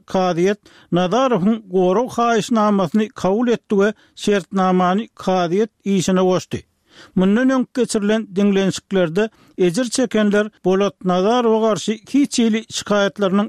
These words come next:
ýokdugyny bir näçe gezek aýtdylar. Emma muňa garamazdan ol iki müň ýigirme ikinji ýylyň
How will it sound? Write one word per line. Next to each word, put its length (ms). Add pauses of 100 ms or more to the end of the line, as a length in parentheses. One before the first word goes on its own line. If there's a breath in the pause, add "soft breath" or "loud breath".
ýokdugyny 640 (100)
bir 100
näçe 360
gezek 400
aýtdylar. 440 (240 soft breath)
Emma 360 (100)
muňa 260
garamazdan 580 (280 soft breath)
ol 180 (200)
iki 200
müň 220 (100)
ýigirme 360
ikinji 380
ýylyň 160